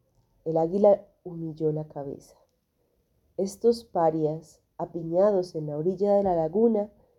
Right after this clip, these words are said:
mugrientos, temblorosos, eran los elegidos, los que en tiempos remotos habían nacido de las bocas de los dioses. Huitzilopochtli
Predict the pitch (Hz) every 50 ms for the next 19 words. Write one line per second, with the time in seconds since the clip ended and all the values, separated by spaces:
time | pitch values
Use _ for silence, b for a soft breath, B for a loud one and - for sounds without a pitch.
0 | b b - 180 180 180 170 185 185 185 185 196 196 185 180 - 151 170 - -
1 | 175 170 170 165 175 202 202 208 220 233 233 226 - 190 190 190 - - _ _
2 | _ - - 139 170 180 190 175 220 240 233 233 233 190 185 185 196 180 165 165
3 | 156 156 156 - 165 156 147 147 147 156 - - _ _ _ _ _ _ _ _
4 | _ _ _ _ _ _ _ _ _ - 165 165 165 - - 175 160 160 156 156
5 | 202 214 226 226 226 240 247 233 233 202 170 175 220 262 269 269 - 160 160 160
6 | - - _ _ _ 165 170 165 180 196 220 226 226 202 190 190 - 233 233 233
7 | 220 196 185 175 170 170 165 156 165 160 160 - 170 165 165 170 165 160 151 156
8 | - 151 139 135 139 - - _ _ _ _ _ _ _ _ _ _ _ _ _
9 | _ _ _ _ _ _ _ _ _ _ _ _ _ _ _ _ _ _ _ _
10 | _ - 190 220 220 226 - - - - - 202 202 208 220 214 214 - 185 180
11 | 180 - - 190 190 190 196 196 202 202